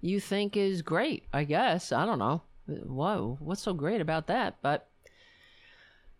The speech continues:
<sighs> Cheney says, "As Fox News knows, the election wasn't stolen and January sixth was not a false flag." <laughs> Five people, including a Trump supporter,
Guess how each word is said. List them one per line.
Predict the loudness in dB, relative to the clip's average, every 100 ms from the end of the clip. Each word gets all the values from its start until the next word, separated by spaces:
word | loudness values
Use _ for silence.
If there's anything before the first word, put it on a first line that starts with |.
| -20 -10
<sighs> | -8 -8 -12 -20 _ _ _ 0
Cheney | 4 6 4
says, | 4 4 4
"As | 4 4
Fox | 2 2 2 0
News | 2 2
knows, | 4 4 4
the | 4
election | 4 4 4 4
wasn't | 4 2 0
stolen | 0 2 4 6 4 4
and | 4 4
January | 2 2 2 2
sixth | 2 0 0 0
was | 2 4
not | 6 6 6
a |
false | 4 4 4 4
flag." | 2 2 4 4 2 -2 -10 _ _ -20 -20 -4
<laughs> | -2 -2 -6 -8 -12 -16 -18 2
Five | 4 4 4
people, | 2 4 4
including | 4 4 4 4
a | 2
Trump | 2 0
supporter, | 0 -2 2 4 4 4 2